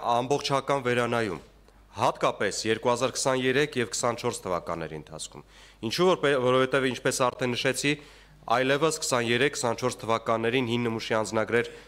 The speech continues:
նախատեսում ենք չտրամադրել։ Հաջորդ տարվանից արդեն, ը, նախատեսում ենք կենսաչափական բնույթի անձնագրերի տրամադրումը ավելացնել մոտ երկու հարյուր հիսուն հազարի։ Հետս հետե դրան զուգահեռ նվազեցնելով նաև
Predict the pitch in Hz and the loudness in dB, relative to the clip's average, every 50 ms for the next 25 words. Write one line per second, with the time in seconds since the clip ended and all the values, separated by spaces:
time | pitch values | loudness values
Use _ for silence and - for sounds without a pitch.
0 | - - 113 110 113 - 120 113 - 117 - - 127 123 120 - - - - 113 | -8 -2 0 0 0 0 -2 0 0 0 0 0 0 -2 -2 -2 -4 -6 -2 0
1 | 113 113 117 113 - 107 90 73 - - - - - - - - - - - 117 | 0 0 0 0 0 -2 -4 -4 -6 -12 -20 -20 -20 -20 -20 -20 -16 -6 -2 0
2 | 123 139 139 190 202 202 - 143 123 117 101 107 101 98 92 - - - - - | 0 2 2 2 0 2 2 0 2 2 2 0 0 -2 -2 -4 -8 -12 -14 -12
3 | - - - 123 131 127 - 151 165 175 175 151 131 - - - - 117 110 110 | -4 0 2 2 0 0 0 0 0 2 0 -2 -4 -6 -8 -4 -2 0 2 4
4 | 110 110 110 113 113 113 117 117 117 117 113 123 131 127 143 135 - 139 135 - | 4 4 4 4 2 2 2 2 2 4 4 2 2 2 0 -2 0 0 0 0
5 | - 143 143 139 139 131 123 120 - 123 - - 123 117 - 123 110 - 135 131 | 2 2 0 2 2 0 0 0 0 -2 0 0 0 0 0 -2 0 0 0 0
6 | 135 - - - - - - - 120 123 127 123 127 131 123 123 117 113 120 117 | -2 -4 -10 -20 -20 -18 -8 -2 0 0 0 2 2 0 0 0 0 0 0 0
7 | 117 120 123 123 123 - 120 113 113 113 113 113 113 117 127 123 127 131 127 127 | 2 2 0 0 0 0 0 0 2 2 0 0 0 -2 -2 0 2 0 0 -2
8 | - - - - - - - - 113 120 117 131 131 131 127 127 - 143 143 135 | -8 -20 -20 -20 -20 -10 -2 0 2 2 2 2 2 2 2 0 -2 -4 -2 0
9 | 127 123 120 120 113 117 117 117 - 131 120 104 113 117 - - 135 117 107 110 | 2 0 0 2 2 0 0 2 0 0 0 0 0 -2 -2 -2 -2 0 0 0
10 | 113 104 117 117 110 95 78 - - - - - - - - - - - - - | 0 2 2 0 0 -2 -4 -8 -12 -20 -20 -20 -20 -20 -20 -20 -20 -20 -20 -20
11 | - - - - - - - - - - - 113 127 123 135 123 - 127 123 117 | -20 -20 -20 -20 -20 -20 -20 -20 -14 -6 -2 0 0 2 2 0 2 2 2 2
12 | - 151 170 160 156 123 120 117 101 110 107 101 117 113 127 135 131 110 107 107 | 4 2 2 2 2 2 2 0 0 -2 0 2 2 2 2 2 0 0 2 2
13 | 107 107 110 101 - - 110 113 120 123 123 120 120 120 123 131 135 139 | 2 2 -2 -2 -2 -2 -2 0 0 0 2 2 2 2 2 2 0 0